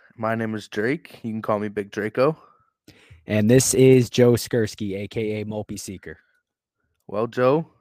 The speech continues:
Speaker 1: after a, a nice wild card weekend, what do we got for him this week?
Speaker 2: Well, we're gonna recap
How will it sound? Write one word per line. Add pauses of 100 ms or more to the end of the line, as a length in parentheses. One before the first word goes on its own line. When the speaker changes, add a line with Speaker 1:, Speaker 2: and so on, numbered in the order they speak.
Speaker 1:
after
a,
a
nice
wild
card
weekend,
what
do
we
got
for
him
this
week? (1400)
Speaker 2:
Well,
we're
gonna
recap